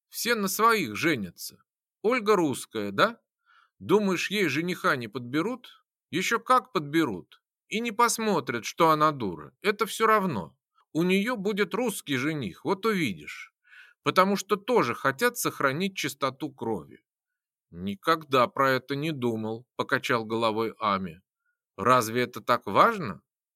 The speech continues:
«А разве нет?» возразил Сэй. «Конечно, это важно. Люди-то разные.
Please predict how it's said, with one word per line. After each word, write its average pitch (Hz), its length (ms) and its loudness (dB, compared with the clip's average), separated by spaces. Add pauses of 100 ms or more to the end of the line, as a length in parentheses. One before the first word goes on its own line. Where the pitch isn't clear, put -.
(160)
«А 143 160 10
разве 117 360 6
нет?» 160 400 -2 (180)
возразил 120 520 0
Сэй. 87 420 -8 (340)
«Конечно, 196 540 4
это 202 260 2
важно. 90 480 2 (420)
Люди-то 147 500 0
разные. 123 640 2